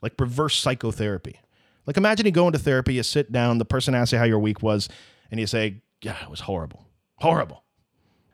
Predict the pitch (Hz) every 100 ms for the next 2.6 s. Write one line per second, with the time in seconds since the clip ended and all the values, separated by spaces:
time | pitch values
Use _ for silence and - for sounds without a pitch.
0 | - 90 90 104 104 - 107 101 98 95
1 | 92 104 104 104 104 - - - 95 87
2 | - 117 101 104 -